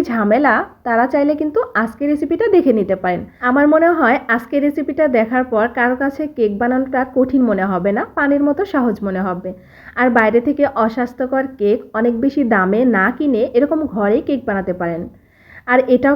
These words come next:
কিন্তু অনেক বেশি মজাদার হয়, বাচ্চাদের টিফিনে দিতে পারেন। চাইলে বাচ্চাদের যে কোনো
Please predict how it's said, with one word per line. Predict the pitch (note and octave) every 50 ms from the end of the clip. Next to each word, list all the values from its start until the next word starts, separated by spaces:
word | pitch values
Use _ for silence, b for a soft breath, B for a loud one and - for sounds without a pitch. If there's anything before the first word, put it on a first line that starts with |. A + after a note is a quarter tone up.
| C#4+ D#4
কিন্তু | D4+ D4 D4+ D#4+ D4 - A#3+ A3+
অনেক | C4 E4+ F#4 C#4 B3
বেশি | C#4 C4 B3 G#3+ G#3
মজাদার | F#3+ F3+ F#3+ F3+ F3 F#3 G3 A3+
হয়, | G#3+ A3+ D#4 E4+ C4 B3
বাচ্চাদের | A#3+ B3+ B3+ C#4 A#3+ C4+ C4 C4
টিফিনে | - B3+ B3+ C4+ B3+ B3+ C4 B3+ C4
দিতে | B3+ B3+ C4+ C4 C4
পারেন। | C4 B3+ B3+ C#4 F4 A#4 - -
চাইলে | - D4 C#4 C#4 C#4+ C4 A#3+
বাচ্চাদের | G3 G#3+ D4+ - A#3 A3+ A3+ B3+ B3 B3+ -
যে | G#3 F#3+ F#3+ -
কোনো | A3+ A3+ B3